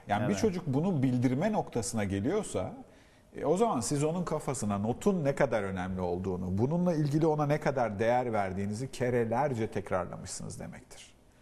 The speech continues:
Speaker 1: Bırakın o üç puanı tartışmayı, bunun telefonu bile bence hiç kabul edilebilir bir şey değil. Yani,
Speaker 2: Evet.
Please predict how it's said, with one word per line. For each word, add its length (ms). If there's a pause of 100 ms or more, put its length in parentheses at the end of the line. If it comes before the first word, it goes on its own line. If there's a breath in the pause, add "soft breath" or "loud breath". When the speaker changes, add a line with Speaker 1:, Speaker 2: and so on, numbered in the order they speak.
(520 soft breath)
Speaker 1:
Bırakın 400
o 120
üç 220
puanı 340
tartışmayı, 680
bunun 220
telefonu 540
bile 220
bence 540 (480 loud breath)
hiç 140
kabul 280
edilebilir 500
bir 40
şey 260
değil. 180
Yani, 360
Speaker 2:
Evet. 120